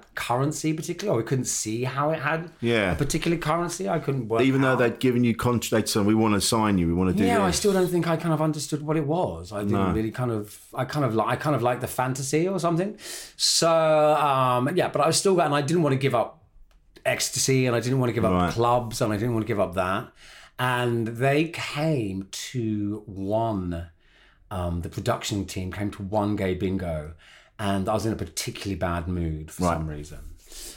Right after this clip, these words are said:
Speaker 1: Um, and I was just on, I just did loads of ketamine.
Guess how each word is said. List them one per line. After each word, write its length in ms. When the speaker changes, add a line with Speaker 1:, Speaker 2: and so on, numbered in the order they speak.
Speaker 1:
Um, 720
and 720
I 100
was 120
just 220
on, 200
I 120
just 160
did 100
loads 160
of 80
ketamine. 440